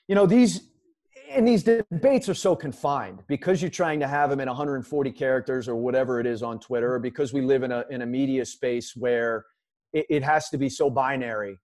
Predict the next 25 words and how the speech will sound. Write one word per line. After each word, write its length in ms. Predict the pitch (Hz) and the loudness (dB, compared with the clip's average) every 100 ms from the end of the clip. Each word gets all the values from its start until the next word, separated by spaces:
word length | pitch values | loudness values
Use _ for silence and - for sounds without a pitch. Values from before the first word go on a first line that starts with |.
| _ | _
Like, 280 | 127 120 113 - | -8 -6 -6 -4
it, 160 | 127 143 | -6 -6
it's 180 | - | -6
either 220 | 143 131 120 | -4 -2 -2
one 260 | 127 139 | -2 -4
or 120 | 135 | -2
the 220 | 123 127 123 | -2 -2 0
other. 360 | 120 110 95 _ | -2 -4 -10 _
He's 180 | 143 127 | -6 -2
either 240 | 147 143 135 | 0 0 0
the 180 | 120 | -2
goat 320 | 107 139 143 143 | -2 0 0 0
or 120 | 131 | -6
he's 220 | 117 123 113 | -6 -8 -8
not. 380 | 120 117 107 98 _ _ _ _ _ - | -8 -6 -8 -12 _ _ _ _ _ -4
Uh, 160 | 123 117 | 0 2
there's 180 | 151 | 2
very 280 | 120 165 160 | 2 4 4
little 240 | 151 143 131 | 4 2 2
nuance 600 | 139 143 131 127 - - | -2 -2 -2 -4 -10 -12
to, 180 | - 139 - | -6 -6 -6
to 160 | 147 135 | -8 -4
that 260 | 127 117 | -2 -4
discussion. 680 | 110 - 139 131 - 117 98 92 _ _ _ _ | -10 -10 -4 -4 -6 -12 -14 -20 _ _ _ _
Um, 460 | 120 113 110 107 101 | -8 -6 -6 -8 -14